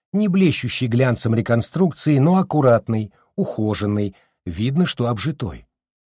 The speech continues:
Странная вывеска появилась на нем давно, но как расшифровывалась Ф П П, похоже, не догадывались даже сами владельцы. Точнее, владелец,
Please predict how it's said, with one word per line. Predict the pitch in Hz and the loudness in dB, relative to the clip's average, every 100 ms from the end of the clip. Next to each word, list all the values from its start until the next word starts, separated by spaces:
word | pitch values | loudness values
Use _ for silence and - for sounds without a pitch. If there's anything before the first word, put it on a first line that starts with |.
| _ _ _ _ | _ _ _ _
Странная | - - 147 139 120 113 113 110 | -12 -4 0 2 4 2 0 0
вывеска | 165 107 - - 73 | 0 -2 -6 -8 -6
появилась | 127 127 151 160 143 | 0 0 2 0 0
на | 135 | 2
нем | 139 156 143 | 2 4 4
давно, | 151 147 139 127 104 78 - _ _ - | 2 2 2 2 0 -4 -12 _ _ -4
но | 107 135 | 0 0
как | 151 156 | 0 0
расшифровывалась | 147 139 151 147 165 170 147 135 139 - - | 0 -2 -2 -4 2 2 2 2 0 -2 -4
Ф | 147 - - | -4 -4 -2
П | 135 | -2
П, | 131 202 120 - _ _ - | 0 0 -2 -6 _ _ -6
похоже, | 113 - - 113 135 | -4 -2 -2 0 -2
не | 139 135 | 2 2
догадывались | 123 120 147 139 131 117 104 | 2 2 2 2 2 0 0
даже | 139 117 135 - | 0 2 -2 -2
сами | - 139 120 117 | -4 0 0 0
владельцы. | 135 139 139 85 - - _ - | -2 -2 -2 -4 -10 -14 _ -8
Точнее, | 165 - - 170 165 170 | -8 -6 0 2 2 2
владелец, | 135 156 185 170 196 90 69 - | 0 0 2 2 0 0 -6 -16